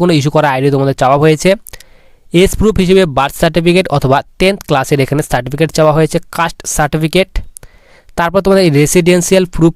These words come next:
চাওয়া হয়েছে। এরপর বলা হয়েছে পাসপোর্ট সাইজ ফটোগ্রাফি তোমাদের কিন্তু প্রয়োজন হবে। তো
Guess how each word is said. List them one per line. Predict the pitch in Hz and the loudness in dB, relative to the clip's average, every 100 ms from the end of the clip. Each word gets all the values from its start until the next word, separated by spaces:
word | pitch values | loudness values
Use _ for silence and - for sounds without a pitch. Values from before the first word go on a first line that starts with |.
| - | 0
চাওয়া | 151 151 | 0 2
হয়েছে। | 165 160 170 185 - | 2 2 0 -2 0
এরপর | 143 147 131 | 0 0 2
বলা | 127 | 2
হয়েছে | 120 160 - - | 2 -2 -4 -4
পাসপোর্ট | 156 147 - 190 - | -2 -2 -2 -2 0
সাইজ | 156 151 - | -2 -2 -2
ফটোগ্রাফি | 131 131 135 135 | -2 0 0 -2
তোমাদের | 127 120 120 | -4 -4 -4
কিন্তু | 117 - - | -2 -4 0
প্রয়োজন | 123 117 160 - | 0 2 -2 -2
হবে। | 147 123 110 - - | -2 -2 -6 -10 -16
তো | - | -2